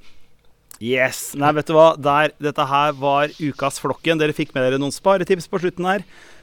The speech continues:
Du, dere får nyte det gjenåpna Norge. Dere får ta en tur på Forens, eh, fotballskole, og skaff dere et akvarium dere kan fiske i, så blir dere også rike. Du, Geir Haugen Wikan, du,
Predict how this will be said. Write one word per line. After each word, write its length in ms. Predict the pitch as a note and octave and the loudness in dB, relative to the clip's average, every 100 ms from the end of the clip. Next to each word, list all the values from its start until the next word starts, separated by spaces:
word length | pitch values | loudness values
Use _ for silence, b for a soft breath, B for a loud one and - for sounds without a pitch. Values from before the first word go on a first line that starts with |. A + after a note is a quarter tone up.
| - | 0
Du, 100 | G3 | 2
dere 220 | F3+ G3 | 4 2
får 280 | F#3+ G3 G#3 - | 2 0 0 -4
nyte 640 | G3 G3+ G3 D3+ - - | -4 -2 -2 -4 -6 -2
det 80 | E3 | 2
gjenåpna 400 | E3 D3 C3+ C3 | 2 0 -2 -4
Norge. 460 | D#3+ G3+ E3 G3+ A3+ | -2 -2 -2 -2 -2
Dere 180 | C#3+ C3+ | -4 -6
får 140 | D3+ | -6
ta 160 | - C3+ | -6 -2
en 100 | C#3 | -2
tur 300 | C#3 C3 C3 | -4 -4 -4
på 180 | C3 B2+ | -2 -4
Forens, 540 | B2 - B2 A#2 A#2+ - | -4 -2 0 0 -2 -4
eh, 160 | A#2 G#2+ | -6 -4
fotballskole, 680 | - G3 F3+ E3+ F#3 E3+ F3+ E3+ b b b b | -2 -2 -2 -6 -6 -2 -2 -4 b b b b
og 340 | B2 C3 - | 0 2 2
skaff 380 | - - - - | -2 -6 -6 -6
dere 160 | - B2 | -4 -4
et 220 | C3 - | -4 -4
akvarium 580 | A#2 A#2 - G#2 G2+ A#2+ | -6 -6 -2 -2 0 -2
dere 220 | A#2 A2 | -2 -4
kan 160 | - A#2+ | -6 -6
fiske 380 | C#3 - - A#2+ | -6 -6 -4 -4
i, 40 | |
så 200 | A#2 A#2 | -2 -4
blir 260 | A2 A2 A2 | -4 -2 -2
dere 300 | G#2 G2 A2 F#2+ | -2 -4 -6 -8
også 400 | F#2 - A2+ A2 G#2+ | -14 -6 -4 -4 -4
rike. 480 | G#2+ A2 G2 - - - _ - - b b b b b b - - | -6 -6 -8 -14 -20 -20 _ -20 -20 b b b b b b -6 2
Du, 120 | F#3 A3+ D4+ | 6 4 4
Geir 240 | G3+ A3 | 2 4
Haugen 280 | G3+ G3+ A3+ | 2 2 0
Wikan, 420 | A3+ - B3 B3+ | 0 2 0 0
du, 160 | F#3 | 2